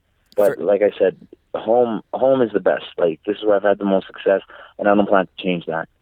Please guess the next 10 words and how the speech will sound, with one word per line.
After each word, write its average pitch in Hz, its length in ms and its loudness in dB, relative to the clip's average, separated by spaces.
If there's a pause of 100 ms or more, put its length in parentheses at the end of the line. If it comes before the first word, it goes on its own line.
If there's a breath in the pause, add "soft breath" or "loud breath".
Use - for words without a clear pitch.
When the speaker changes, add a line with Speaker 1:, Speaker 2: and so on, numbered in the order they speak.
(120)
Speaker 2:
For 151 200 -2
sure. 185 240 0
Now, 151 100 2
let's 151 220 0
talk 170 200 0
about 156 220 -2
your 139 120 -6
most 143 280 -2
recent 147 400 -2
outing. 139 460 -2